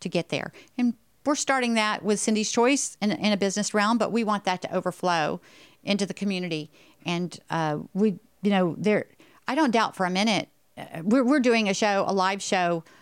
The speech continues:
uh, where we're focusing on millennials, and we'll have a podcast series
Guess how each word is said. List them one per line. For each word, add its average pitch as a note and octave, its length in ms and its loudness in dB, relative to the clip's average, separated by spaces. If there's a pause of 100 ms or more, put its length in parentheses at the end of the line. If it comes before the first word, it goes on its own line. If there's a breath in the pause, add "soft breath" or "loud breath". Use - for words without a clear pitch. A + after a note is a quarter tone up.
(260 soft breath)
uh, E3 180 2
where F#3+ 160 2
we're G3 100 4
focusing G#3+ 420 2
on F3 80 4
millennials, G3+ 520 2
and D#3+ 200 -2
we'll F#3 120 0
have F#3+ 120 0
a E3+ 40 -2
podcast F3+ 440 -2
series F3 500 0